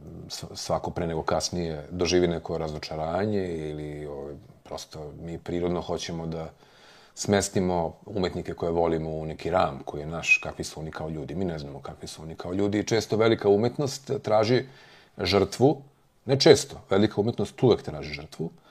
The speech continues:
ali na žrtvu budu prineti porodica,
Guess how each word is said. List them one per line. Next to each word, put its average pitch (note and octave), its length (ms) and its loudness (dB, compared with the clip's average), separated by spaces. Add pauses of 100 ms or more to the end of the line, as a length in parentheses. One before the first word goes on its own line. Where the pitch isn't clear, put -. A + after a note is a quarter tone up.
(360)
ali F#2 220 8
na G2 140 6
žrtvu B2 300 6
budu G#2 520 6 (680)
prineti F2+ 840 2 (300)
porodica, F2+ 920 6